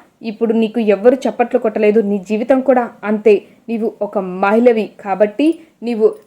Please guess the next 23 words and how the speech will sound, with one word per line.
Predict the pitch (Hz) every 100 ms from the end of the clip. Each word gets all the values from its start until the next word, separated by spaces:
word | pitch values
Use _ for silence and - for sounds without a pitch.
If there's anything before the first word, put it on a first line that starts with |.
| -
ఎంత | 226 254 277
కష్టపడి | 277 240 294 262 254
ఈ | 254 254 214
యొక్క | 220 220 214
డిగ్రీని | 190 185 254 277 254
పూర్తి | 254 262 269 262
చేసినప్పటికీ | 247 240 220 226 240
కూడాను | 208 220 220 247 330 - - _
నీవు | 226 233 233 262 262 _
ఈ | 254
సమాజంలో | 254 247 202 247 285 294 269 294 294 - - _ _ -
వైద్యం | 208 233 214 262 262 - 202
అందించడం | 214 226 247 240 233 226
అనేది | 214 220 262 - -
అసంభవం | 226 247 233 226 220
అవుతుంది. | 208 208 208 208 214 - _ _
ఏ | 202 214
ఒక్కరు | 269 262 269 262
కూడా | 254 240 262 - 214
నీ | 226
వైద్యానికి | 202 202 208 247 233 220 254 277 - -
ముందుకు | 202 208 220 226 233
రారు. | 196 190 185 220